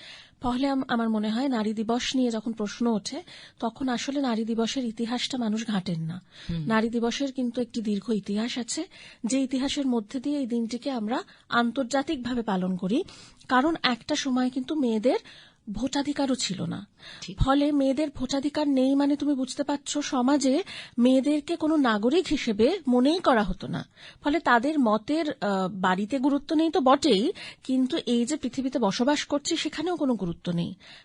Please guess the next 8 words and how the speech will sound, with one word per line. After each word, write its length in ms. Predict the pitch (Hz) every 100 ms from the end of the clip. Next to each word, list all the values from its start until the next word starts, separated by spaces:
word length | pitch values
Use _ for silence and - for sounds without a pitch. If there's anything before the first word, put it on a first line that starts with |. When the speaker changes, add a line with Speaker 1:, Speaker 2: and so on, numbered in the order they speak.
| -
Speaker 1:
ফলে 260 | 285 311 - -
একেবারে 500 | 214 262 269 294 339
সেই 340 | - 285 302 -
ভোটাধিকারের 640 | 233 233 233 254 277 302
লড়াই 360 | 240 208 208 233
থেকে 220 | - 294
শুরু 280 | - 240 269
করে 280 | 285 196